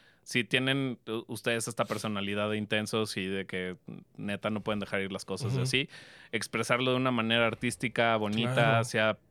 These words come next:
Speaker 1: sabes pintar, cantar, hacer, eh, una escultura
Speaker 2: Ver
Speaker 1: de
Speaker 2: una
Speaker 1: palillos,
Speaker 2: serie,
Speaker 1: lo que
Speaker 2: si
Speaker 1: sea,
Speaker 2: no tienes un
Speaker 1: ¿no?
Speaker 2: talento específico de que no canten ni bailen ni esas cosas, pues escribe. Escribe lo que sientes,
Speaker 1: Ajá.
Speaker 2: escríbelo y anótalo. Ve a terapia,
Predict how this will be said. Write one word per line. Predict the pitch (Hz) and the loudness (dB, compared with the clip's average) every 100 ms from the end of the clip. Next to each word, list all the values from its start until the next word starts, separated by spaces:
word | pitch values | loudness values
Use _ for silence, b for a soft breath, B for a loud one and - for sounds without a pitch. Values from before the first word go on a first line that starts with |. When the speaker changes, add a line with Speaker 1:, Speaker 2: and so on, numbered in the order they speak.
| b b b b | b b b b
Speaker 1:
sabes | - 113 120 131 | 0 4 4 4
pintar, | 123 101 127 127 113 | 0 2 4 4 2
cantar, | 104 104 113 117 110 101 - | -2 0 2 2 2 -4 -8
hacer, | - 98 117 113 113 107 - | -4 0 2 2 2 -4 -10
eh, | 107 101 98 - - - | -4 -4 -6 -14 -20 -10
una | - 110 113 | -4 0 2
escultura | 110 - 101 123 | 0 0 4 6
Speaker 2:
Ver | 98 | 8
Speaker 1:
de | 104 | 8
Speaker 2:
una | 104 | 8
Speaker 1:
palillos, | 135 139 151 | 8 10 8
Speaker 2:
serie, | 208 160 | 8 8
Speaker 1:
lo | 139 | 6
que | - | 4
Speaker 2:
si | 165 | 4
Speaker 1:
sea, | 120 | 4
Speaker 2:
no | |
tienes | 92 220 220 | 4 2 2
un | 214 | 2
Speaker 1:
¿no? | |
Speaker 2:
talento | 196 175 160 165 | 6 6 6 4
específico | 175 - 135 123 123 143 143 | 2 2 0 0 0 4 4
de | |
que | 127 | 4
no | 123 131 | 2 2
canten | 127 113 147 139 | 2 4 4 4
ni | 117 | 4
bailen | 113 135 | 4 4
ni | 139 | 4
esas | 139 147 | 2 0
cosas, | - 156 175 | 0 0 0
pues | 165 160 | -2 -6
escribe. | - - - 202 240 143 113 B B B | -4 -4 2 4 6 4 2 B B B
Escribe | 156 147 208 254 | 4 6 6 6
lo | 247 | 6
que | 165 | 4
sientes, | 143 147 135 | 0 -2 0
Speaker 1:
Ajá. | 127 131 | 2 4
Speaker 2:
escríbelo | 135 240 262 269 | 6 6 8 8
y | |
anótalo. | 190 165 175 202 220 | 8 8 8 6 2
Ve | 143 190 | 2 4
a | - | 4
terapia, | - 147 139 139 135 139 | 4 2 2 2 2 0